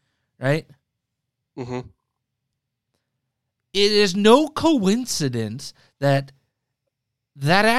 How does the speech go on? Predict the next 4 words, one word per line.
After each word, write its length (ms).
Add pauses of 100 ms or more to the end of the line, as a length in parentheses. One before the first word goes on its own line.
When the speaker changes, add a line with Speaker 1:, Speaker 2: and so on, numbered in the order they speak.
Speaker 1:
acronym 480 (880)
being 300
y-, 220 (100)
is, 460